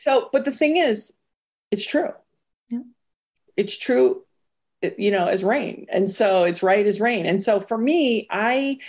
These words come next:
Speaker 1: look at that and go, "I'm gonna get involved. And if I'm not involved, I'm not gonna complain."
Speaker 2: Yeah, it's so true. I was just asking my agent last week, "Why do you think Joe Rogan is where he is?" And she said,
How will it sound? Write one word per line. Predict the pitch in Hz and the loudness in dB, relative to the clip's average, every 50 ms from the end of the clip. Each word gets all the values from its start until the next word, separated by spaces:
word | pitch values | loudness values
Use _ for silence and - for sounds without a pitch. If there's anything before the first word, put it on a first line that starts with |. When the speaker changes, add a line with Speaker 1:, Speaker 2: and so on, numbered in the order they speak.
| - - - | -20 -14 -6
Speaker 1:
look | - 226 339 359 | -2 -2 0 0
at | 370 381 | 0 2
that | 254 220 - - | 2 0 0 2
and | 208 202 | 2 4
go, | 214 202 202 202 202 - _ _ _ _ _ _ _ _ _ _ _ _ - | 4 4 2 2 -4 -12 _ _ _ _ _ _ _ _ _ _ _ _ 0
"I'm | 214 240 269 | 0 2 2
gonna | 285 269 254 | 2 2 2
get | 233 269 247 | 2 0 2
involved. | 247 220 226 285 359 294 165 123 - - _ _ _ _ _ _ _ _ _ _ _ _ _ - | 2 2 2 2 2 2 0 -2 -6 -14 _ _ _ _ _ _ _ _ _ _ _ _ _ -2
And | 226 247 247 | 0 0 0
if | 254 247 _ - - | 0 -4 _ -2 0
I'm | 254 240 247 | 0 2 2
not | 254 285 359 381 | 2 2 2 2
involved, | 294 226 214 190 202 240 277 - - | 2 2 2 2 2 0 -2 -4 -4
I'm | 240 | -2
not | 269 302 302 | -2 -2 -2
gonna | 320 294 285 | -4 -6 -4
complain." | - 262 226 - 320 427 311 - - - _ _ _ _ _ _ _ _ _ _ _ - | -4 -6 -2 -2 -2 -2 -2 -6 -12 -20 _ _ _ _ _ _ _ _ _ _ _ -2
Speaker 2:
Yeah, | 190 170 160 160 165 - _ _ _ - | -2 0 0 -2 -4 -8 _ _ _ -6
it's | - 185 175 - | -6 -6 -4 -2
so | - 175 165 | -2 -2 0
true. | 160 - 170 156 | 0 -2 -2 -2
I | 151 | -2
was | 151 151 | -2 -2
just | 170 165 170 | -4 -2 -2
asking | 160 156 156 - - 170 160 | -2 -4 -4 -4 -4 -2 0
my | 156 143 143 - | 0 -2 -2 -2
agent | - 180 190 220 208 208 165 147 - | -2 0 0 0 0 0 0 0 0
last | 160 156 156 151 160 - - | -2 -2 -2 -2 -4 -4 -2
week, | 175 165 160 160 - - - - - | 0 0 0 -2 -4 -14 -18 -10 -4
"Why | - 185 185 196 220 | -2 0 2 2 2
do | 262 | 4
you | 277 302 311 | 4 4 4
think | 294 302 226 220 220 220 220 220 214 - _ _ _ | 2 2 0 2 2 2 2 0 -2 -4 _ _ _
Joe | - - 190 190 185 | -4 0 0 2 2
Rogan | 170 170 165 165 170 170 170 165 160 160 160 156 160 - _ _ _ _ _ _ _ _ - | 2 2 2 2 2 2 2 2 2 2 0 0 -2 -4 _ _ _ _ _ _ _ _ -6
is | - 180 170 175 | -2 0 0 2
where | 170 170 160 160 | 2 2 2 2
he | 160 156 147 | 2 2 2
is?" | 113 87 - - - - - _ _ _ _ _ _ | 0 0 -4 -6 -12 -18 -20 _ _ _ _ _ _
And | - 175 165 160 156 | -2 0 2 2 2
she | - - 160 | 2 0 -2
said, | 156 - - 160 156 156 151 151 165 | -2 0 -2 -2 0 0 -2 -2 -6